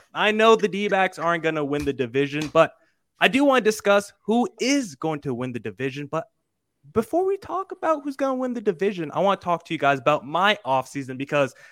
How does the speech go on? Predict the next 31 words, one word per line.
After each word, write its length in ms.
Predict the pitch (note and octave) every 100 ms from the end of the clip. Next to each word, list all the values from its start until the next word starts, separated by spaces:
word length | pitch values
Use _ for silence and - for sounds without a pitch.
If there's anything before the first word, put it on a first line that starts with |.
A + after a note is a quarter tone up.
| _ _
during 160 | G#3 A3+
the 80 | F3+
M 100 | E3+
L 60 |
B 100 | C#3+
offseason, 460 | C3 B2 - C#3 C3
no 160 | C#3
baseball 420 | B2+ B2+ - B2 A#2
on, 160 | A#2
I'm 100 | A#2+
like, 160 | B2 A2
"I'm 100 | A#2+
trying 240 | - D#3+
to 60 | D3+
get 160 | B2
healthy. 540 | - B2+ B2+ B2+ A#2+ A#2+ _ _ _
Let 80 | D#3
me 80 | E3
get 180 | D3
back 220 | B2+ C3+ C3+
to 100 | B2+
the 120 | A2
gym." 440 | - B2 C3+ C3+ C3
And 240 | C#3 C3+ C3+ _ _
I've 100 | F#3
been 140 | D4 D4
trying 280 | A#3+ C#4
this 160 | A#3 G3
new 200 | D#3+ F#3+
product 500 | - C3 A#2+ A#2+ -
called 360 | - C#3 C3